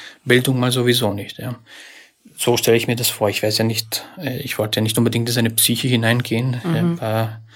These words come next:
Speaker 1: genug bessere <laughs> Felder,
Speaker 2: Aber
Speaker 1: mit denen ich bedienen kann.
Speaker 2: es, äh, aber es best-,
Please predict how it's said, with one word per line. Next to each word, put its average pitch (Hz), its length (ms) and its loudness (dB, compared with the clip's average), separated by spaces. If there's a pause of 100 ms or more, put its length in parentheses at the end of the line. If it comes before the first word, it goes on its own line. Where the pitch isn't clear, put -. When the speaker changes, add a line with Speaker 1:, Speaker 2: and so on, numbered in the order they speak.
(500)
Speaker 1:
genug 113 340 -4
bessere 117 480 0 (460)
<laughs> - 440 -16
Felder, - 380 4
Speaker 2:
Aber 131 100 6
Speaker 1:
mit 135 200 -2
denen 127 100 2
ich 127 80 -2
bedienen 135 380 0
kann. 151 240 -4 (160)
Speaker 2:
es, 226 240 6
äh, 214 200 6
aber 202 200 6
es 214 100 0
best-, - 320 -4